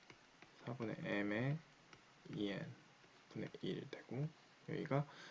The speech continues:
어, 이 엔 플러스 일 승이기 때문에 저희가 여기가 사분의 M이 남는다는 것을 알 수가 있습니다. 어, 그럼 얘의 극한값을 저희가 에이엠으로 넣었기 때문에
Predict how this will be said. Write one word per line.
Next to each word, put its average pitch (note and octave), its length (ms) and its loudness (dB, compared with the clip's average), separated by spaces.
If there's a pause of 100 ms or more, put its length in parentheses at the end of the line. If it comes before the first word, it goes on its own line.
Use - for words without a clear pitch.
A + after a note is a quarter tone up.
(220)
어, B2 260 6
이 A#2+ 160 12
엔 D#3+ 120 12
플러스 E3+ 300 12 (680)
일 B2+ 240 12
승이기 D3+ 420 12
때문에 C3+ 500 8 (440)
저희가 - 440 0
여기가 G2+ 580 2
사분의 B2+ 640 4 (720)
M이 G#2 340 6 (420)
남는다는 G#2+ 580 8
것을 C3+ 320 12 (140)
알 G#2 140 10
수가 - 220 4
있습니다. - 520 -6 (1120)
어, C3+ 240 12
그럼 C3+ 320 12
얘의 D#3 380 12
극한값을 F#3 840 12
저희가 A2+ 480 12
에이엠으로 B2 880 12
넣었기 A2+ 280 12
때문에 G#2 600 12